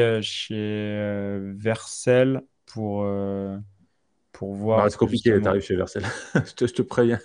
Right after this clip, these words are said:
Speaker 1: C'est, ah ouais, c'est,
Speaker 2: <laughs> Ah,
Speaker 1: c'est
Speaker 2: ça devient
Speaker 1: compliqué.
Speaker 2: complexe, ouais. <laughs> Il y a
Speaker 1: Et t-,
Speaker 2: pas
Speaker 1: en
Speaker 2: vraiment
Speaker 1: fait,
Speaker 2: de
Speaker 1: ils ont,
Speaker 2: prix,
Speaker 1: ils
Speaker 2: en
Speaker 1: ont
Speaker 2: fait, ouais.
Speaker 1: tous, ils ont tous, tous, tous, euh, des, des, des, des
Speaker 2: Edge Function, attends, c'est un
Speaker 1: tarifications
Speaker 2: peu
Speaker 1: qui
Speaker 2: plus haut, un peu plus haut.
Speaker 1: qui
Speaker 2: Il y avait
Speaker 1: deviennent,
Speaker 2: dans
Speaker 1: euh,
Speaker 2: les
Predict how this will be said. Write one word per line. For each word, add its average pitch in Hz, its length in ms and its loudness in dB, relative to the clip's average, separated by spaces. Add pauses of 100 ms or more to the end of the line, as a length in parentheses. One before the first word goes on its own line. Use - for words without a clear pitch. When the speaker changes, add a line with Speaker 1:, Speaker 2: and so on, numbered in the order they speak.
(260)
Speaker 1:
C'est, 107 340 4 (140)
ah 117 120 4
ouais, 120 160 4 (320)
c'est, 104 160 -2 (120)
Speaker 2:
<laughs> - 120 -20
Ah, 101 60 -2 (160)
Speaker 1:
c'est 110 60 6
Speaker 2:
ça 110 120 4
devient 110 180 0
Speaker 1:
compliqué. 113 320 0
Speaker 2:
complexe, - 120 -12
ouais. - 1080 -4
<laughs> - 0 - (640)
Il 110 200 -2
y - 20 6
a 110 40 6
Speaker 1:
Et 110 40 -2
t-, - 60 -6
Speaker 2:
pas 127 100 6
Speaker 1:
en 107 80 4
Speaker 2:
vraiment 120 240 6
Speaker 1:
fait, - 20 4
Speaker 2:
de 123 40 4
Speaker 1:
ils 120 80 2
ont, 131 40 4
Speaker 2:
prix, 120 160 2
Speaker 1:
ils 113 140 6
Speaker 2:
en 123 60 4
Speaker 1:
ont 120 40 4
Speaker 2:
fait, 98 220 -2
ouais. - 100 -6
Speaker 1:
tous, 151 320 0
ils 117 260 -2
ont 117 120 -2 (120)
tous, 156 360 0
tous, 139 320 -2
tous, 139 340 -2
euh, 104 260 -2
des, 98 680 -2
des, 95 640 -6
des, 101 500 -6
des 104 260 -4
Speaker 2:
Edge 117 120 2
Function, 127 300 4
attends, 110 160 6
c'est 113 140 0
un 110 60 4
Speaker 1:
tarifications 107 40 0
Speaker 2:
peu 120 80 2
Speaker 1:
qui 104 40 -2
Speaker 2:
plus 117 140 4
haut, - 260 0
un 104 80 -2
peu 104 140 -4
plus 107 160 -4
haut. 113 280 -4 (500)
Speaker 1:
qui - 160 -6
Speaker 2:
Il 104 80 -2
y - 20 4
avait 98 80 4
Speaker 1:
deviennent, 101 320 4
Speaker 2:
dans 90 80 0
Speaker 1:
euh, 90 60 -2
Speaker 2:
les 87 60 -6